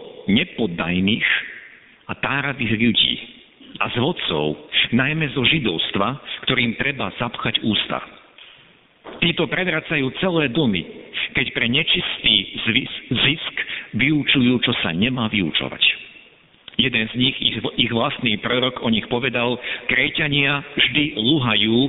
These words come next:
sú plané hovedá a leniví bruchopasníci."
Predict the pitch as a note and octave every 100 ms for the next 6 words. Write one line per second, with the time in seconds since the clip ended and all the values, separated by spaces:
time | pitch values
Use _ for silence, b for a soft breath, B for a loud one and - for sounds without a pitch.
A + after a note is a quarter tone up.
0 | B B - C3+ A2+ C3 D3+ D3+ G#2+ G#2+
1 | C#3 A2 G#2 G#2+ B2 C3+ B B B -
2 | E2+ G2+ C#3+ C#3 A#2 A#2 A#2+ C3 G#2 -
3 | D2+ - C2 -